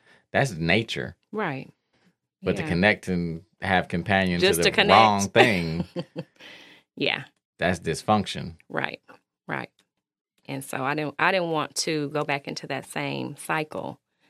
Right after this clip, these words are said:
Speaker 2: Um, and so I wanted to just, you know, I'm, I'm taking the time and doing the work. And, and now I know that when it's, when the timing is right, that, you know, the person shows up.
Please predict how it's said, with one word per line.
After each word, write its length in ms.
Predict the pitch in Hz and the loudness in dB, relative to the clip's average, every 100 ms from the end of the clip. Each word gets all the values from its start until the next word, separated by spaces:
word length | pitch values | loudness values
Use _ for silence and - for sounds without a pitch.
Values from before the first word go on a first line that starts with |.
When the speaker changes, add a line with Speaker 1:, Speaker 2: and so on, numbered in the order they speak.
| _ _ _ _ | _ _ _ _
Speaker 2:
Um, 420 | 151 143 143 143 - | -6 -4 -6 -10 -10
and 220 | 160 143 | -8 -6
so 120 | 143 147 | -8 -8
I 60 | |
wanted 280 | 131 - - | -8 -8 -10
to 120 | - 147 | -10 -8
just, 260 | 151 - - | -10 -12 -8
you 80 | 196 | -4
know, 80 | 151 | -4
I'm, 220 | 165 175 - | -6 -12 -12
I'm 180 | 175 | -10
taking 300 | - 160 170 | -10 -10 -8
the 80 | 160 | -8
time 420 | 156 165 156 160 | -8 -8 -6 -6
and 100 | 156 | -6
doing 280 | 151 156 156 | -6 -4 -4
the 80 | 156 | -4
work. 420 | 151 151 156 - | -6 -6 -6 -8
And, 220 | 147 143 - - - - - | -8 -8 -12 -20 -20 -20 -6
and 100 | 165 | -2
now 220 | 165 202 | 0 2
I 100 | 175 | 0
know 560 | 151 156 240 185 180 180 - | 0 0 0 0 -2 -6 -6
that 160 | 160 | -4
when 180 | 165 170 | -2 -2
it's, 220 | 151 - - | -4 -6 -8
when 120 | 165 | -10
the 60 | - | -6
timing 340 | 175 156 147 | -4 -4 -4
is 160 | 143 151 | -6 -6
right, 400 | 156 156 - - | -6 -4 -8 -8
that, 200 | 160 151 _ - | -12 -12 _ -12
you 80 | 160 | -10
know, 120 | 131 | -10
the 100 | 151 | -8
person 320 | 190 175 - | -6 -6 -6
shows 320 | - 57 - - | -6 -6 -10 -10
up. 260 | - - | -10 -12